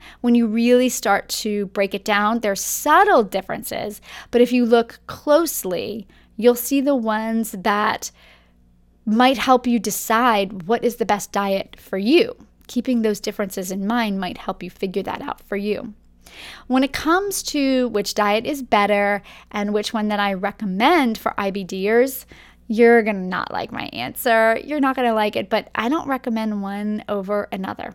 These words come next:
My favorite thing to do with clients is to do a combo approach where we take the best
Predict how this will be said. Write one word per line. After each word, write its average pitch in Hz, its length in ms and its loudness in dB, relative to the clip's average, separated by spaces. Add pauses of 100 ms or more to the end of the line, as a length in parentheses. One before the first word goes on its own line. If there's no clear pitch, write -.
(960)
My 294 300 8
favorite 208 340 0
thing 208 200 -6
to 220 100 -10
do 220 260 2
with 214 180 0
clients 214 600 -4 (380)
is 247 160 4
to 269 100 -2
do 285 160 4
a 233 40 10
combo 262 580 2
approach - 500 -4 (220)
where 233 120 4
we 247 80 4
take 262 220 -2
the 220 100 0
best - 540 -2